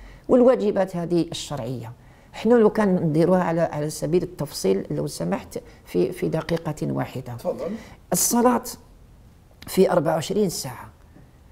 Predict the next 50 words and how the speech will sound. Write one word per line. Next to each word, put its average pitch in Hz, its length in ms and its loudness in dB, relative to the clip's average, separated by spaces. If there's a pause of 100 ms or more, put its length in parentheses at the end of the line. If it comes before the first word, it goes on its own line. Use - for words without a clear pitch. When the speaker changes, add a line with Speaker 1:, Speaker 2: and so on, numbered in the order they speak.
(140)
Speaker 1:
لو 226 240 4
جمعنا 185 500 0
كل 233 260 0
الصلوات 147 680 -2 (120)
لا 208 120 2
تأخذ 185 300 0
منا 190 320 2
إلا 175 280 0
ساعة 208 460 0 (260)
من 180 140 0
أربعة 156 200 -4
وعشرين 135 220 -8
ساعة، 117 340 -12 (580)
ساعة 208 320 -2
واحدة. 147 300 -4 (640)
يعني 135 280 -4
لما 151 240 0
كانش 226 260 2
واحد 196 160 6
Speaker 2:
هذه 233 140 4
ساعة 233 380 4
لما 254 240 6
تكون 285 300 -2
تصلي 254 280 2
برزانة 226 580 6
وبهدوء، 208 480 4
Speaker 1:
نعم. 196 220 6
Speaker 2:
مش 202 160 6
الآن 240 320 6
رانا 220 200 8
Speaker 1:
يعني 214 200 4
Speaker 2:
نقرأ 214 140 6
في 220 120 0
Speaker 1:
الساعة 185 380 6
Speaker 2:
ربي 180 60 4
Speaker 1:
خمس 226 140 6
Speaker 2:
يغفر 226 220 4
لنا 185 140 6
إن 156 60 6
شاء 226 100 2
الله 233 40 2
Speaker 1:
صلوات. 240 40 2
Speaker 2:
ويتقبل 208 400 0
منا. 170 100 -2
Speaker 1:
إيه، 160 120 0
الس-، 170 200 -6
Speaker 2:
مم. - 120 0
Speaker 1:
الساعة - 380 -2
خمس 214 240 -6
صلوات. 135 580 -8